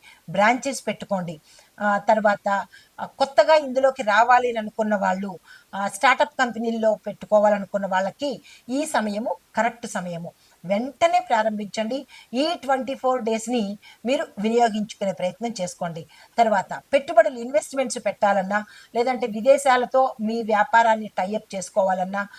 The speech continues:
అక్కడికి వెళ్ళి కొత్తగా స్టార్ట్ చేయాలన్నా, ఇలాంటివి ఏ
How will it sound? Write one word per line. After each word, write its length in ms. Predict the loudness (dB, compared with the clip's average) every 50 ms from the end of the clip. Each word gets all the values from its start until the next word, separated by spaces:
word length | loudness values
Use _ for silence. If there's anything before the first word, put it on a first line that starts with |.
| -20 -20 -12 -4 -2
అక్కడికి 420 | -2 0 2 2 2 2 2 4
వెళ్ళి 260 | 4 4 4 2 -4
కొత్తగా 440 | -6 -6 -6 -2 0 2 4 4 4
స్టార్ట్ 420 | 2 2 0 0 0 0 -2 -4
చేయాలన్నా, 560 | -2 0 2 2 2 0 -2 -4 -6 -6 -8 -10 -14 -20 -20 _ -8
ఇలాంటివి 760 | -6 0 4 4 4 4 2 -4 -8 -8 -8 -8 -8 -8 -6
ఏ 300 | -4 -2 0 0 0